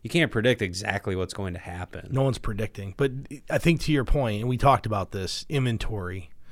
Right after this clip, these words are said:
Speaker 2: So this is put out by Schwab, posted this July fifth. Shortages have led to gluts. Here's the headlines. On June third, Walmart says reducing inventory,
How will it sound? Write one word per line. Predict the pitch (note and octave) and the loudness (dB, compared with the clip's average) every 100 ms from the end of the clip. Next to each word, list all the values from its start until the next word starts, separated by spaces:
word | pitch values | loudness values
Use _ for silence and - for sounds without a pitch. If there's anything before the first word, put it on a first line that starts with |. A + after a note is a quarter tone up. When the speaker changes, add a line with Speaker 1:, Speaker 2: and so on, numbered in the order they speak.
| - - - - - | -16 -16 -18 -18 -4
Speaker 2:
So | - D3+ A2 F#2 - - - | 6 6 6 0 -10 -20 -12
this | B2 D3 C3+ | 2 4 4
is | C#3+ | 4
put | - C3+ | 4 6
out | B2 | 6
by | A#2 A2 - - - | 6 0 -4 -18 -4
Schwab, | - - C3 B2 A2 | -2 2 6 8 10
posted | - B2+ - G2+ | 8 8 4 -2
this | G#2+ - | -2 -2
July | B2 A2 A2 | 0 0 0
fifth. | - A#2+ G#2 F#2 - - - - - | -2 -4 -4 -6 -12 -20 -20 -16 -8
Shortages | - D#3 D3 D3 C3+ | 0 2 4 2 2
have | C3 G#2 | 0 0
led | B2 G#2+ | 0 0
to | G2 | -2
gluts. | G#2+ A#2+ G#2 - - - - - - - - | 2 4 4 2 -6 -6 -12 -20 -20 -20 -2
Here's | C#3+ E3 | 4 6
the | F3 | 8
headlines. | C#3 C#3+ A2+ F#2 F2+ F2+ - - - - - - - | 6 6 4 0 -2 -8 -10 -10 -16 -20 -20 -18 -4
On | C3 B2+ | 0 4
June | D3 F#3 E3 | 6 8 8
third, | F3+ D#3+ | 6 6
Walmart | A#2+ B2+ D3 D3 E3 E3+ - | 4 2 4 4 4 2 -2
says | - C#3+ A#2+ | 0 2 2
reducing | A#2 C3+ D3+ D#3 C3+ | 2 2 2 0 2
inventory, | C#3+ D3+ C#3 C3 C#3+ C#3+ C#3 | 4 6 4 2 4 6 6